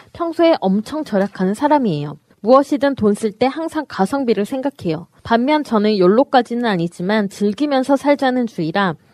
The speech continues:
필요 금액은 저금하지만 쓸 때는 쓰고 저한테 투자하는 금액은 아끼지 않는 편이에요. 물건 살 때도 가격보다 물건의 질,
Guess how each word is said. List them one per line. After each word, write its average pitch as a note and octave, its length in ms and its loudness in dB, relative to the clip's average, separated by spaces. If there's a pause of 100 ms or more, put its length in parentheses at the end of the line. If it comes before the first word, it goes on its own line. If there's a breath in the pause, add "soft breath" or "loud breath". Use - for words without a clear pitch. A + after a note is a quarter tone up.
(180 soft breath)
필요 F4+ 260 2
금액은 B3+ 440 0
저금하지만 F#3+ 760 -4 (280 loud breath)
쓸 D#4+ 220 -4
때는 D#4 300 -2
쓰고 F#3 480 -4
저한테 A3+ 400 0
투자하는 D4+ 480 0
금액은 F#3+ 440 -2
아끼지 G#3+ 420 -6
않는 F#3+ 300 0
편이에요. D3+ 520 -4 (100)
물건 C4 340 4
살 E4 180 2
때도 D#4 300 0
가격보다 G#3+ 640 0
물건의 G3+ 500 0
질, E3 400 -2